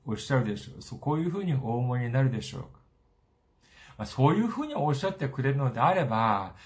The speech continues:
人間的には嬉しいかもしれませんが、聖書的にはどうか。これは問題があります。それも、ただならぬ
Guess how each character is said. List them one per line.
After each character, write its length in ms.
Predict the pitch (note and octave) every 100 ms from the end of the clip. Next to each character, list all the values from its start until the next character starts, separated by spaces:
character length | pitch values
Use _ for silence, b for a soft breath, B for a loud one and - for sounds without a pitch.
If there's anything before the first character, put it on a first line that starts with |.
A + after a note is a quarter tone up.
| B
人 320 | B2 D#3 F#3
間 240 | G#3 A3+ A3
的 200 | C#4 C4+
に 120 | E4
は 180 | E4 C3
嬉 300 | B2+ C#3+ C3+
し 220 | - C#3+
い 60 | B2
か 120 | A#2+
も 120 | G#2+
し 120 | G#2+
れ 80 | A#2+
ま 140 | A#2+ A#2
せ 240 | B2+ A2+
ん 120 | F#2+
が、 380 | F#2+ B2+ G#2 - B B
聖 380 | - - G3 A3
書 160 | A3
的 240 | - G#3 A3
に 100 | A3
は 220 | D3 -
ど 140 | A2+ G2+
う 60 |
か。 180 | - - - b b
こ 120 | -
れ 80 | G2
は 160 | B2 E3+
問 380 | A2+ A2 D3+ F3
題 300 | F3+ E3+ D#3
が 160 | D3+
あ 40 | -
り 120 | -
ま 100 | B2+
す。 100 | - - B B
そ 160 | - D#3+
れ 80 | F3
も、 240 | F3 - B B B
た 180 | - C#3
だ 140 | F#3
な 160 | B3 C4+
ら 100 | C4+
ぬ 160 | C#3